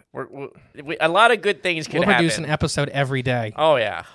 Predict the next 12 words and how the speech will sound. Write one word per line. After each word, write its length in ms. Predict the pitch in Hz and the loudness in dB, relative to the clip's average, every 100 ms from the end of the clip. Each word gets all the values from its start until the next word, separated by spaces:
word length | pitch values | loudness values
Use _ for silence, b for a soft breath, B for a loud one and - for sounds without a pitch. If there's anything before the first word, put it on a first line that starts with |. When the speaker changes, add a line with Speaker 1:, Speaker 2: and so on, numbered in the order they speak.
| - | -10
Speaker 1:
Oh, 120 | 120 123 | -6 -2
yeah. 80 | 131 | 0
Speaker 2:
Literally 260 | 151 151 | 0 -2
start 240 | 131 143 135 | -2 -4 -2
the 200 | 139 143 | -6 -4
day 240 | 139 131 127 | -4 -4 -4
off 300 | 127 123 139 | -4 -6 -8
with 140 | 127 | -12
an 100 | 123 | -8
episode. 480 | 123 120 113 117 113 | -8 -8 -10 -10 -10
Speaker 1:
Mm-hmm. 260 | 120 113 139 b b b b - | -14 -14 -18 b b b b 0
Speaker 2:
Uh, 360 | 143 147 143 | 2 2 -2